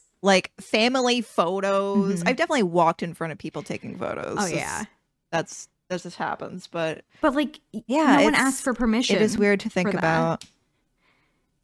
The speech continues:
Speaker 2: Like, that,
Speaker 1: Yeah.
Speaker 2: it's just, it, the, the age of, like, everything is recorded and everyone th-, is a content creator is, like, crazy. Like, to think that you could just be, like,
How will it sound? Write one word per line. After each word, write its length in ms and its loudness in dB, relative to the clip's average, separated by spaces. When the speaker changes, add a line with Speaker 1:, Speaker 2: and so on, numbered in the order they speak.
Speaker 2:
Like, 300 0
that, 220 2
Speaker 1:
Yeah. 340 2
Speaker 2:
it's 220 -6
just, 320 -4
it, 280 -4
the, 320 2
the 220 0
age 360 0
of, 160 2
like, 280 -2
everything 640 2
is 160 -2
recorded 480 -4
and 220 -10
everyone 560 0
th-, 160 -12
is 360 2
a 120 -4
content 480 -6
creator 340 0
is, 240 -4
like, 220 -8
crazy. 600 -6
Like, 140 0
to 100 2
think 180 0
that 60 0
you 160 0
could 120 0
just 200 -4
be, 100 0
like, 240 -4